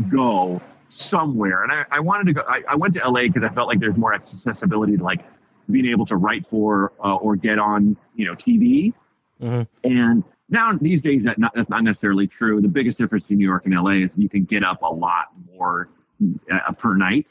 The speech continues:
Speaker 2: Mm-hmm.
Speaker 1: in New York, you know, uh, but I'm, I, I, I'm one of those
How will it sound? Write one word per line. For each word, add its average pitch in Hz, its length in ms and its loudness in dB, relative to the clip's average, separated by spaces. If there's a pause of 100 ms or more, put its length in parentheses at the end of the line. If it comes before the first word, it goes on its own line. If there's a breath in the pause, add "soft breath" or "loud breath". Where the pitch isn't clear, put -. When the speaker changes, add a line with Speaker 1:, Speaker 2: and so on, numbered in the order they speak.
Speaker 2:
Mm-hmm. 123 260 0 (140)
Speaker 1:
in 135 100 2
New 143 60 4
York, 147 380 0 (560)
you 156 120 2
know, 156 300 2
uh, 117 220 4
but 110 280 0
I'm, 135 540 2
I, 95 220 0 (200)
I, 92 280 -2 (300)
I'm 107 460 0 (160)
one 107 200 2
of 101 40 2
those 101 240 0